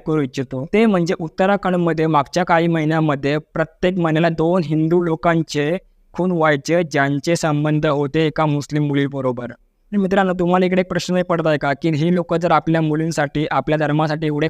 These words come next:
खंबीर असू शकतात, तर आपण काय एकदम अक्षय हलक्यावरती राहतो? हे पण समजून घेणं खूप गरजेचं आहे, महत्त्वाचं आहे. आपल्याला ना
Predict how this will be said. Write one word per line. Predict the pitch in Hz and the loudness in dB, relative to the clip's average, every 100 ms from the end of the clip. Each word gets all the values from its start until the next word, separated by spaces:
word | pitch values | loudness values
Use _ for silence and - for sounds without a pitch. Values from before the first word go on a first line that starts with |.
| - | -2
खंबीर | 151 156 165 | -4 0 0
असू | 156 160 | 0 0
शकतात, | 156 - 127 139 156 - _ - _ 208 | -2 -2 -2 -4 -6 -18 _ -20 _ -8
तर | - | 0
आपण | 170 175 - 233 202 | 0 0 0 0 2
काय | 208 196 | 4 4
एकदम | 202 202 | 2 0
अक्षय | 175 190 | 0 0
हलक्यावरती | 156 156 170 170 170 | 0 0 0 0 0
राहतो? | 151 143 139 - _ _ _ - | 0 0 -4 -6 _ _ _ -6
हे | 131 | -2
पण | 135 180 | 0 2
समजून | 180 175 185 | 2 2 2
घेणं | 180 185 | 2 0
खूप | 185 | -2
गरजेचं | 180 147 160 175 | -4 -2 0 0
आहे, | 175 | 2
महत्त्वाचं | 175 147 151 151 147 | 0 0 -2 0 -2
आहे. | 127 - _ _ _ - | -4 -8 _ _ _ -4
आपल्याला | 151 156 202 208 | -2 2 2 2
ना | 196 | 2